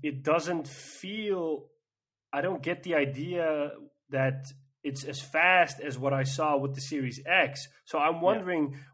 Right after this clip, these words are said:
Speaker 1: what kind of magic the Series X is pulling off, because in some cases it just
Speaker 2: Digital
Speaker 1: shaves off a
Speaker 2: Foundry had
Speaker 1: minute.
Speaker 2: an answer to that, by the way.
Speaker 1: Oh,
Speaker 2: 'Cause
Speaker 1: okay.
Speaker 2: they did a
Speaker 1: So
Speaker 2: thing. They did a thing on that. Um,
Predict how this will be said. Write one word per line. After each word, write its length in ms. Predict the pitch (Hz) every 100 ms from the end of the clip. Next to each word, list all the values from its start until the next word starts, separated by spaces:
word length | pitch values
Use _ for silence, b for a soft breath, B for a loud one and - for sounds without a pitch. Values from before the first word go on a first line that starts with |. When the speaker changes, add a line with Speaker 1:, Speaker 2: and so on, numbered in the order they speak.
| _
Speaker 1:
what 180 | 151 160
kind 180 | 185 170
of 120 | 139
magic 600 | 139 156 254 - 160 139
the 60 | 135
Series 340 | 156 165 135
X 200 | 160 -
is 60 | -
pulling 300 | 156 143 165
off, 200 | 208 135
because 260 | 151 175
in 60 | 160
some 220 | 160 190
cases 600 | 139 175 220 - 127 135 B B B
it 120 | 143
just 160 | 139 151
Speaker 2:
Digital 280 | 170 156 139
Speaker 1:
shaves 80 | 143
off 180 | 185
a 20 | 185
Speaker 2:
Foundry 200 | 131 131
had 200 | 147 151
Speaker 1:
minute. 60 |
Speaker 2:
an 60 | 131
answer 320 | 127 131 123
to 140 | 117 117
that, 240 | 101 92
by 120 | 95 85
the 120 | 82
way. 160 | 82 - _
Speaker 1:
Oh, 160 | 151 135
Speaker 2:
'Cause 120 | 135
Speaker 1:
okay. 40 |
Speaker 2:
they 180 | 135 143
did 220 | 135 131
a 80 | 123
Speaker 1:
So 60 | -
Speaker 2:
thing. 280 | 135 131
They 120 | 151 185
did 160 | 175
a 40 | 151
thing 240 | 143 139
on 140 | 131
that. 340 | 117 113 117 127
Um, 380 | 117 113 113